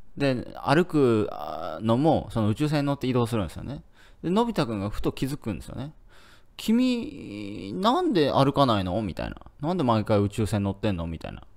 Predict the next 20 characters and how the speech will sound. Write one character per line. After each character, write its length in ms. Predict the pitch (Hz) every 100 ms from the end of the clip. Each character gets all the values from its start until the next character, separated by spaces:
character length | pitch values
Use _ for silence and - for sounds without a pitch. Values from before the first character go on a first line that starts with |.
| - - - - - - - - - - - - - - - 143
で、 60 |
未 160 | 135 143
来 180 | 165 120
人 120 | 104
は 60 |
言 100 | 92
う 20 | 104
わ 80 |
け 80 | 101
で 80 | 71
す 80 | -
よ。 140 | - - - - - - - - -
「い 40 | 120
や 100 | 107
ー、 320 | 104 98 95
未 160 | 110
来 220 | 175 160 120
の 280 | 101 95 95
人 260 | - 104
は、 380 | 95 87 85